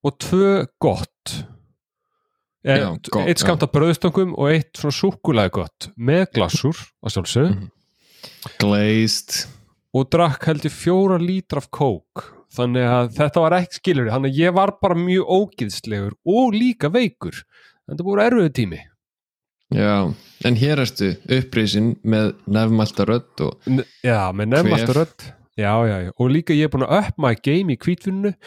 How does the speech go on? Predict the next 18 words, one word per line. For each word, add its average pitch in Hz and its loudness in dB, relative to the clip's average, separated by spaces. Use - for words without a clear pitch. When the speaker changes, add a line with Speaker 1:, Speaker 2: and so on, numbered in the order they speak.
Speaker 1:
Eh, 123 2
sama 214 2
brand, 233 0
sko. 131 0
Við 151 -6
erum 139 2
ennþá 196 2
að 196 2
vinna 208 0
með 175 2
Barefoot. 135 -2
Nema 123 2
Speaker 2:
Já. 147 4
Speaker 1:
ég 151 0
fó-, - -8
fór 202 0
úr, 208 2
hérna, 143 -6